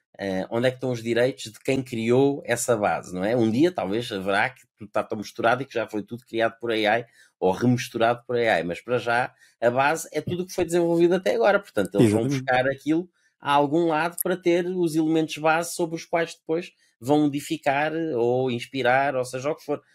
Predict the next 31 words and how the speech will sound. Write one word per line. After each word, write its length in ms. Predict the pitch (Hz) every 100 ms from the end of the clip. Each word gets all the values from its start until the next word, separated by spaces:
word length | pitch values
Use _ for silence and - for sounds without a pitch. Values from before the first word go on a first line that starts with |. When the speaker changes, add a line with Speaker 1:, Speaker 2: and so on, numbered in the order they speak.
| _
Speaker 1:
Pronto, 200 | 113 104
nesse 220 | 92 95
caso 260 | - 117 113
foi 80 | 123
uma 100 | 123
inspiração 560 | 123 - 123 123 131
muito, 380 | 127 135 143 139
muito 200 | 135 135
direta, 380 | 156 160 - - - _
mas 220 | - 95 95
os 100 | 101
problemas 520 | 117 120 135 101 -
que 80 | -
se 120 | 101
levantam 460 | 101 117 127 139
é 80 | 98
copywriting, 840 | - 92 - 143 151 151 - 131 - _ _ -
eh, 400 | 90 87 87 85
propriedade 540 | - 92 90 90 90
intelectual 760 | 92 117 127 127 160 143 143 135
e 40 |
todas 280 | 120 120 113
essas 180 | 120 135
coisas, 200 | 117 113
o 40 |
que 60 | 123
é 40 |
que 40 | 120
Speaker 2:
Exatamente. 240 | 117 113
Speaker 1:
vai 140 | 135 143
acontecer, 680 | - 147 147 143 147 160